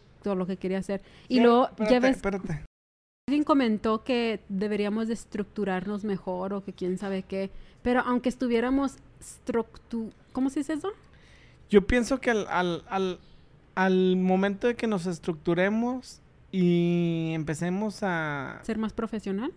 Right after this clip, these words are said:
Speaker 2: a restringirnos, nos vamos a caer otra vez en la te-, en la categoría esa de ese tipo de youtubers que no nos gusta.
Speaker 1: Mm.
Speaker 2: So, lo único que, lo, lo que, como dicen
Speaker 1: Creo que se perdería nuestra esencia,
Speaker 2: Sí.
Speaker 1: porque lo que no,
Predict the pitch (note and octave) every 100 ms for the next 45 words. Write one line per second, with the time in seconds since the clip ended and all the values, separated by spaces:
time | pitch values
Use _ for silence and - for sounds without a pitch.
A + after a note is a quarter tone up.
0 | - - F3 E3 E3 D#3+ D#3 F3 E3 -
1 | F3+ G#3 A3 A3+ - - - - F3+ E3+
2 | E3+ F#3+ G3+ F#3+ - F3 D#3+ D#3+ E3+ F#3+
3 | E3+ F#3+ F3 F3 - - D#3+ D3+ D#3 D#3+
4 | D3+ D3+ D#3+ D#3 F#3+ E3 C#3 C3 D3 E3
5 | E3 D#3 E3 D3+ D3 - D#3+ D#3 D#3 D#3
6 | D3+ D3+ D#3+ - - - - - - -
7 | - - - _ - - - - - -
8 | - A#3 G#3+ G#3+ G#3+ G#3 - - - -
9 | - - - G#3 A3 A#3+ B3 G#3 F#3+ G3
10 | F3+ - - - F#3+ F#3 F#3 E3+ F3+ F#3
11 | F3+ G#3+ G3+ F#3+ C4+ D4 E4 D#4+ C#4+ -
12 | A#3+ A3 A3 A3+ B3+ - A3 - G#3 G#3
13 | G3 G3 - - - - - - - B3
14 | D#3 B3+ A#3 A#3+ A#3 A3+ A3+